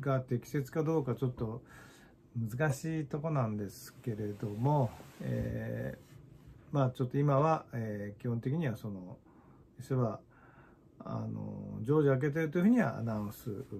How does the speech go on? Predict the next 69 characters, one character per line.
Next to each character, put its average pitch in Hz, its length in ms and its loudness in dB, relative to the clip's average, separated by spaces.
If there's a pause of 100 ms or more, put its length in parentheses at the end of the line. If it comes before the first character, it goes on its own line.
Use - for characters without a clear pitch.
(100)
し - 80 -16
て 95 120 -8
な 95 140 -8
い 87 100 -14 (300)
状 - 120 -14 (180)
況 135 100 2
で 196 240 0 (100)
や - 80 -20
っ - 20 -20
て - 140 -14
ま - 160 -12
す。 - 200 -18 (2500)
え 135 240 6
ー、 - 20 4
そ 143 120 2
れ 170 100 4
で 180 100 6
で 156 140 6
す - 80 -4
ね、 123 200 4
ま 151 180 2
あ、 131 60 -2
ち - 120 0
ょ 208 60 8
っ 208 40 4
と 147 180 4
あ 143 60 6
の、 120 1900 -2
テ 127 80 0
レ 147 100 4
ワ 196 160 6
ー - 40 4
ク 139 140 2
っ - 20 0
て - 120 -8
い - 20 0
う 123 40 4
の 113 60 2
は 104 60 -2
ど 120 120 2
ん 139 40 2
な 160 80 2
も 170 140 2
ん 147 40 0
か 104 160 -4 (340)
と - 60 -8
い 120 80 2
う 117 60 0
こ 127 100 0
と 120 160 -4
で 104 60 -6
で 90 140 -14
す - 140 -16
ね、 127 280 4 (560)
え 113 400 0
ー、 - 20 -2
ま 127 100 4
あ、 - 20 0
テ 147 120 6
レ 165 80 6
ビ 160 140 0
会 175 240 8
議 113 180 0
を、 95 1040 -8
ま 117 140 -2
あ、 117 60 2
朝 127 160 0
と 101 300 -8
夜 101 320 -6